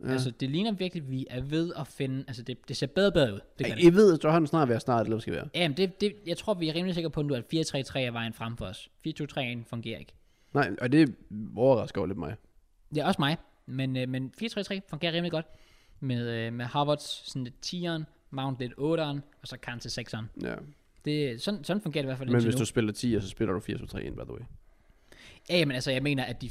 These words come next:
Speaker 2: tre midtbanespillere sådan er fordelt sådan,
Speaker 1: Ja.
Speaker 2: at, at Havertz er den mest offensive, Mount lidt på midten, Kante den defensive.
Speaker 1: Så er en fire to tre en.
Speaker 2: Nej,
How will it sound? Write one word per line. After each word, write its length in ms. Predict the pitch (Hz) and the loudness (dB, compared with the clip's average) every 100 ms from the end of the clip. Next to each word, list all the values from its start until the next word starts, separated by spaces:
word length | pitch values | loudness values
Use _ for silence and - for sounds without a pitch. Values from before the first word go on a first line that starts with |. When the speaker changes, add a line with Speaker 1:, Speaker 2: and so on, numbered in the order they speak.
| - | -10
Speaker 2:
tre 320 | - 135 117 | -8 -6 -6
midtbanespillere 640 | 127 139 135 113 - 104 110 | -4 -4 -4 -8 -8 -10 -8
sådan 200 | 120 110 | -8 -8
er 60 | |
fordelt 440 | - 110 135 117 - | -8 -2 0 -2 -6
sådan, 200 | 110 104 107 | -6 -4 -2
Speaker 1:
Ja. 60 | 101 107 131 | -4 -6 -10
Speaker 2:
at, 200 | 123 110 117 | -12 -12 -10
at 160 | 117 - - - | -12 -12 -20 -14
Havertz 340 | - 143 131 - | -6 -4 -4 -6
er 40 | |
den 120 | 123 135 | -6 -2
mest 180 | 139 | -2
offensive, 460 | 147 143 - 135 127 - - | -2 -4 -2 -2 -4 -8 -14
Mount 320 | 120 123 127 | -10 -6 -6
lidt 120 | 127 | -8
på 80 | 127 | -6
midten, 280 | 127 131 131 - - - _ _ - | -4 -4 -6 -8 -20 -20 _ _ -6
Kante 220 | 123 113 | -4 -4
den 100 | 113 | -6
defensive. 360 | 110 110 98 - - | -8 -10 -14 -14 -4
Speaker 1:
Så 60 | 110 | -4
er 20 | |
en 60 | |
fire 140 | 107 104 | 0 -2
to 60 | |
tre 180 | - 98 | -2 -6
en. 120 | - - _ _ _ _ _ _ _ _ _ _ _ _ | -6 -12 _ _ _ _ _ _ _ _ _ _ _ _
Speaker 2:
Nej, 360 | 117 113 - | -12 -12 -10